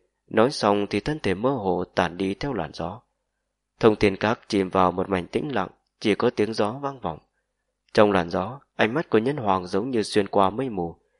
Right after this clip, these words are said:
nhìn từ chỗ sâu trong cổ hoàng tinh. Chương bảy trăm bảy mươi tư. Người đã chờ đợi mấy ngàn năm.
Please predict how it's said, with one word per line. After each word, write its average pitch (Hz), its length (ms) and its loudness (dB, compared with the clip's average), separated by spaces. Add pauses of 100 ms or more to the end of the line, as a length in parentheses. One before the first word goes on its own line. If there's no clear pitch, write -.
(120)
nhìn 104 260 2
từ 104 180 4
chỗ - 240 -2
sâu 101 320 4
trong 156 200 -6
cổ 90 160 2
hoàng 80 180 -4 (100)
tinh. 101 140 -2 (1800)
Chương 139 200 6
bảy 90 260 4
trăm 110 260 2
bảy 98 120 2
mươi 98 160 -6
tư. 110 260 0 (1120)
Người 113 340 10
đã 139 100 6
chờ 104 220 4
đợi 95 220 4
mấy 107 220 0
ngàn 95 320 -2
năm. 90 180 -10